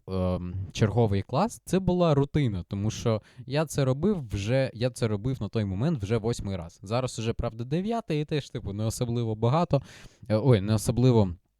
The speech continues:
якась визначна подія, тому що це було багато разів. Але зараз я закінчив не просто черговий клас,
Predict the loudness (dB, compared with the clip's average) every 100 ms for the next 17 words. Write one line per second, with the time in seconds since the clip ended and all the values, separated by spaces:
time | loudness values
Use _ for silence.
0 | _ _ -4 4 4 4 2 0 -2 0
1 | 0 2 4 4 2 0 -2 -4 -2 -2
2 | 0 -2 -2 -8 -10 -6 -2 -2 -2 -6
3 | -16 -14 -16 -16 _ _ _ 4 8 8
4 | 10 10 8 4 _ _ _ _ _ 0
5 | 4 6 6 4 2 2 4 4 4 -2
6 | -2 -2 0 0 0 0 0 0 2 4
7 | 6 6 4 -2 -2 0 0 -2